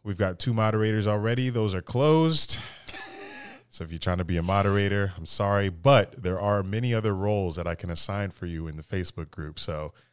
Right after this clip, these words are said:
if you're a loyal Dunn and Drew listener, hit me up. I'll assign something for you. So when our group is at a million fucking people, we can,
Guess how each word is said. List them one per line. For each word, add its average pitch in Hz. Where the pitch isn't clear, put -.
if -
you're 92
a -
loyal 113
Dunn 117
and 110
Drew 110
listener, 110
hit 113
me 101
up. 98
I'll 90
assign 98
something 85
for 95
you. 90
So -
when 90
our 87
group 92
is 85
at 87
a 85
million 92
fucking 90
people, 85
we 85
can, 82